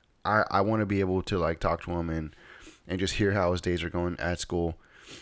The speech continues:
Um, but yeah, like, watching him go to school and just seeing, like, just, it, it kinda reminded me of when I was younger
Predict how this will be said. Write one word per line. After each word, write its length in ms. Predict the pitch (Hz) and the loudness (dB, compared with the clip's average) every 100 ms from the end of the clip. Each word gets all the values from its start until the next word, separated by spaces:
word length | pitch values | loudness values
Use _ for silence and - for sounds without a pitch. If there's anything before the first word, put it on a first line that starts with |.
| - _ 90 | -20 _ -6
Um, 480 | 90 87 80 80 - - - - | -2 -2 -4 -10 -14 -20 -16 0
but 120 | 117 | 4
yeah, 180 | 127 107 | 6 6
like, 180 | - 110 | 4 2
watching 340 | 110 135 160 135 | 4 4 4 2
him 300 | 139 131 117 | 2 0 0
go 140 | 117 | 0
to 60 | 110 | 0
school 460 | - - 110 127 - | -2 -2 0 0 0
and 160 | 104 | -2
just 220 | 101 101 | -2 0
seeing, 340 | - 120 123 110 | 0 0 -2 -2
like, 200 | 101 95 | -2 -2
just, 340 | 104 92 - - - - - - | -2 -2 -4 -10 -20 -20 -6 2
it, 140 | 127 - | 2 2
it 140 | 127 | 2
kinda 280 | - 147 156 | 2 2 2
reminded 440 | 143 117 120 110 | 2 2 2 2
me 180 | 104 110 | 2 2
of 160 | 101 98 | 0 0
when 140 | 95 | 0
I 100 | 95 | 2
was 180 | 101 92 | 2 0
younger 380 | 104 107 110 | 0 0 -2